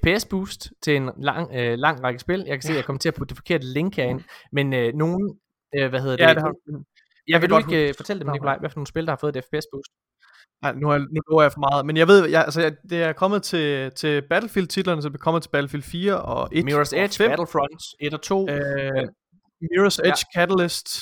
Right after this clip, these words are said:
Speaker 2: Ja, det er kommet til mange, øh,
Speaker 1: Jamen, det er faktisk
Speaker 2: E A-titler,
Speaker 1: primært.
Speaker 2: øh, også.
Speaker 1: Øh,
Speaker 2: Øh,
Speaker 1: og det som... Øh, og det
Speaker 2: ja. Det, ja, det er primært,
Speaker 1: det er
Speaker 2: øh,
Speaker 1: nemlig
Speaker 2: E A-titler, ja. Og jeg, jeg har selv testet det på, øhm, på, hvad hedder det, på, hvad hedder det, Battlefield et og Battlefield, øh, fem. Og der vil jeg sige,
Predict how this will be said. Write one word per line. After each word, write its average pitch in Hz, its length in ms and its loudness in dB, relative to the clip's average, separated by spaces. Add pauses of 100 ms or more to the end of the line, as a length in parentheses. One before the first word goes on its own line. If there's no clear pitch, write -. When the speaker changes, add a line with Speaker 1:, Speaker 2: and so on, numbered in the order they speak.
Speaker 2:
Ja, - 60 -6
det 151 80 2
er 156 40 2
kommet 185 240 4
til 175 80 -4
mange, 175 340 4
øh, 156 80 4
Speaker 1:
Jamen, 147 120 0
det 156 80 2
er 156 40 4 (100)
faktisk 185 200 2
Speaker 2:
E - 20 -6
A-titler, 196 300 -2 (280)
Speaker 1:
primært. - 20 -4
Speaker 2:
øh, 135 420 -2
også. - 320 -6 (220)
Speaker 1:
Øh, 139 140 4
Speaker 2:
Øh, 135 140 4
Speaker 1:
og 135 160 -4
det 208 100 -4
som... 151 300 -4
Øh, 123 260 -2
og 139 80 -4
det 160 100 -2 (280)
Speaker 2:
ja. 139 140 -4 (520)
Det, 147 200 2
ja, 175 100 8
det 190 80 10
er 185 100 8
primært, 226 280 4
Speaker 1:
det - 60 0
er 156 60 2
Speaker 2:
øh, 180 60 0
Speaker 1:
nemlig 170 120 4
Speaker 2:
E - 20 4 (100)
A-titler, 147 260 -4
ja. 131 60 -4 (520)
Og 156 80 2
jeg, 156 120 6
jeg 165 100 8
har 165 60 0
selv 226 260 4
testet 202 420 0
det 143 180 -4
på, 151 240 2
øhm, 135 440 -6 (120)
på, 160 100 0
hvad 151 100 -2
hedder 143 180 0
det, 139 100 -4 (120)
på, 147 260 -4
hvad 143 100 -6
hedder 143 120 -2
det, 131 400 -6
Battlefield 147 400 -2
et 208 160 0
og 143 140 -2
Battlefield, 139 560 -2
øh, 127 600 -4
fem. 196 320 0 (600)
Og 156 100 0
der 165 60 8
vil 170 80 6
jeg 160 80 4
sige, 185 380 0